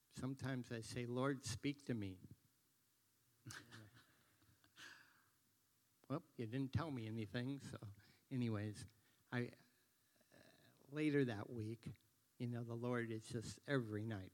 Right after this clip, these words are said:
"Go to the convention, go to the convention." Thursday comes, and I go, "Lord, I can't go. I've got patients coming in today,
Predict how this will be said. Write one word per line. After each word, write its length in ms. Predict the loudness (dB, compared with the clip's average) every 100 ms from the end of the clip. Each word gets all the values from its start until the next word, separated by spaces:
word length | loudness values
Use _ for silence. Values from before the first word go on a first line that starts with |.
| 0
"Go 140 | 2
to 220 | 2 -2
the 100 | -4
convention, 640 | -2 -4 -4 -6 -8 -10 -6
go 140 | -6
to 20 |
the 140 | -6 -8
convention." 640 | -10 -10 -10 -10 -10 -4
Thursday 640 | 2 4 2 -2 -4 -4 -8 -20 -20 _
comes, 440 | -2 0 2 0 -6
and 220 | -10 -10 -12
I 80 | -10 -8
go, 160 | -10 0
"Lord, 240 | 6 8
I 120 | 8
can't 380 | 8 8 8 8 4
go. 360 | 2 4 2 -2 -16 -20 -6
I've 140 | -2 2
got 260 | 2 6
patients 640 | 6 6 4 4 0 -2 -6
coming 340 | 0 0 2
in 180 | 0 -2
today, 460 | -4 -6 -6 -10